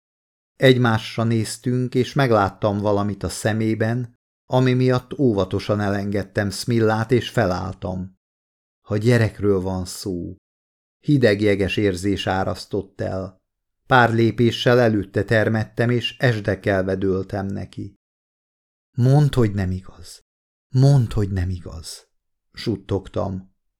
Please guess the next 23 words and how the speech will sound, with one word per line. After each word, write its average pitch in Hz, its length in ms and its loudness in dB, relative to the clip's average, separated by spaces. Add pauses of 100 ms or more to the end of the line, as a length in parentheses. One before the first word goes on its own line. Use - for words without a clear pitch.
(120)
„Mondd, 131 340 4
hogy 101 180 0
nem 87 200 -6
terhes.” 85 760 -12 (680)
Valamiért 127 600 4
feltűnt, 101 580 2
hogy 104 160 0
Alex 110 600 0
egyik 113 340 0
kezében 113 480 2
a 120 60 2
mobiltelefonját 101 1160 -2
szorongatja. 92 1080 -6 (540)
Rábámultam. 92 1200 -2 (360)
Az 120 200 -2
imént, 139 420 2
mielőtt 117 420 4
megéreztem 117 840 2
volna 110 540 0
Alex 107 400 -2
jelenlétét 113 840 2
Smilla 101 420 -2
szobájában, 113 920 0